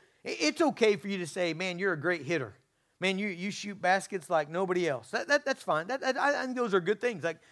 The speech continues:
kids need to hear that stuff. But what I'm saying is, let, let's step up even another level. And, and let's say, "Man, I am affirming what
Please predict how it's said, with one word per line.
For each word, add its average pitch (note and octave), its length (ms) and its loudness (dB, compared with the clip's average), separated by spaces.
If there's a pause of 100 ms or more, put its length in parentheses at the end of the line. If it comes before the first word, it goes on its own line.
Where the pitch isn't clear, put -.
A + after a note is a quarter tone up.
(120)
kids A#3+ 160 0
need A#3 140 -2
to G#3 40 2
hear A3+ 140 0
that F#3+ 180 -8
stuff. C3 280 -4 (380)
But A3 180 6
what A#3 120 8
I'm C4+ 160 8
saying A3 320 2
is, F3+ 160 0 (320)
let, A#3 180 4
let's B3 140 2
step - 320 2
up A3+ 140 0
even A#3+ 260 -2
another G#3 480 2
level. F3 480 0 (140)
And, G3 240 0
and G#3+ 140 0
let's A3 200 2
say, G#3 320 0 (300)
"Man, G#3 300 2 (240)
I A3 200 4
am G#3+ 200 2
affirming A#3+ 760 2
what B3+ 180 0